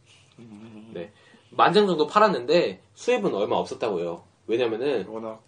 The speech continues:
Speaker 2: 워낙 돈을 많이 썼고, 그리고 이때 당시에
Speaker 1: 네.
Speaker 2: 이 시기에, 그러니까 어, 이천십이 년인데 이 시기부터는 한 이천오 년도,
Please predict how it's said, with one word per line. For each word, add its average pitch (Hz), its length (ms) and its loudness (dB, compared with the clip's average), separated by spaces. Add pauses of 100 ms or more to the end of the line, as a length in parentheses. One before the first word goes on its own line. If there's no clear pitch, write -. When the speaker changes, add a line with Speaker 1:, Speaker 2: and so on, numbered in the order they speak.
Speaker 2:
워낙 165 480 -2
돈을 151 200 0
많이 110 240 -2
썼고, 104 540 0 (160)
그리고 117 240 -8
이때 113 280 0
당시에 117 720 -2
Speaker 1:
네. 104 280 -18 (260)
Speaker 2:
이 147 240 -4
시기에, 127 600 0
그러니까 110 580 -2 (480)
어, 107 580 2 (240)
이천십이 127 420 -4
년인데 101 540 -2 (120)
이 127 180 -10
시기부터는 113 760 -6 (360)
한 160 220 -6
이천오 120 460 -2
년도, 139 720 0